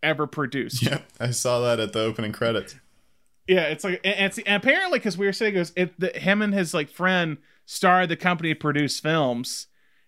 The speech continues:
Speaker 1: and this is the only one they did,
Speaker 2: Mm-hmm.
Speaker 1: was Gallipoli. And I think Murdoch gets a, like, executive producer credit, uncredited, uh, credit for it.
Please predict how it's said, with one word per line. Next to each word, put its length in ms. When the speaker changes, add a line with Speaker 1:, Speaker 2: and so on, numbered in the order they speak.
Speaker 1:
and 120
this 140
is 40
the 180
only 240
one 220
they 140
did, 340
Speaker 2:
Mm-hmm. 200
Speaker 1:
was 180
Gallipoli. 680
And 400
I 140
think 180
Murdoch 400
gets 240
a, 300
like, 160
executive 440
producer 440
credit, 340
uncredited, 560
uh, 260
credit 360
for 220
it. 200